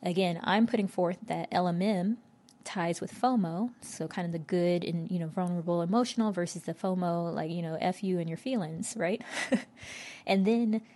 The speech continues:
by deduction, and this is just my guess here, and again, I, again, I might be totally wrong, but that's the fun of it. Um, by deduction, I think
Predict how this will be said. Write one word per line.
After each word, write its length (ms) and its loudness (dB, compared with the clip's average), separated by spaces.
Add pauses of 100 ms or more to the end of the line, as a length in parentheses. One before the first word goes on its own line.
(220)
by 180 4
deduction, 720 -2 (160)
and 220 0
this 100 2
is 100 -2
just 120 -4
my 100 2
guess 280 2
here, 260 -2
and 120 -2
again, 260 0
I, 280 -2
again, 380 -8
I 140 4
might 280 2
be 220 2
totally 500 6
wrong, 320 -6
but 120 -4
that's 160 2
the 60 -2
fun 200 0
of 60 -4
it. 140 -8 (600)
Um, 460 -4
by 140 2
deduction, 380 0
I 100 0
think 260 -6